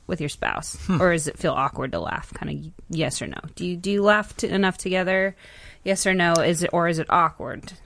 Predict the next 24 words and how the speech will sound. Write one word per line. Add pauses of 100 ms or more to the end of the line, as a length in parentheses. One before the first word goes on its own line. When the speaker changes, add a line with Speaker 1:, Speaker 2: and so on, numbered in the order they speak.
Speaker 2:
So
this
is
one
of
those
questions
that (400)
if
you're
the
couple
that
laughs
easily
and
often,
you're
gonna
be
like,
"Well,
of
course.